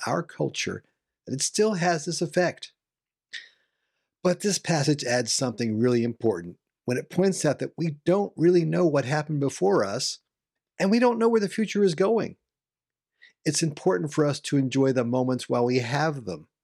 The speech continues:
and sometimes it's easiest to do that if we can focus on the task immediately to hand.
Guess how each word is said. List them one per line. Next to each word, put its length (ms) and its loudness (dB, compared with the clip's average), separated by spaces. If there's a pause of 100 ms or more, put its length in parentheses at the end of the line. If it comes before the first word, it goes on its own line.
(540)
and 100 -2
sometimes 540 2
it's 220 -2
easiest 380 0
to 100 0
do 340 2
that 360 -2 (340)
if 160 -2
we 60 0
can 180 -4
focus 480 0
on 140 0
the 80 0
task 500 -4
immediately 600 0
to 100 -2
hand. 540 -4